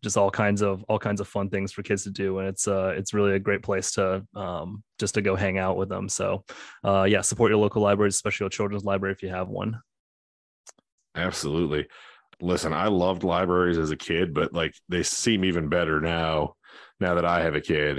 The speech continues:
Speaker 2: And it's just like, it, it, it, Chuck, you're absolutely right. It really is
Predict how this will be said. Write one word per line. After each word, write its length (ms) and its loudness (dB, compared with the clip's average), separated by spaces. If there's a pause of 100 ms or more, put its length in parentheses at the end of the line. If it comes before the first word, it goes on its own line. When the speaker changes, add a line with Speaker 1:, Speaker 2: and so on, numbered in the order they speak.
(160)
Speaker 2:
And 120 -6
it's 100 -6
just 220 -6
like, 260 -2 (100)
it, 240 0
it, 240 0
it, 160 0 (220)
Chuck, 320 0
you're 120 4
absolutely 380 0
right. 180 2
It 100 0
really 340 2
is 320 0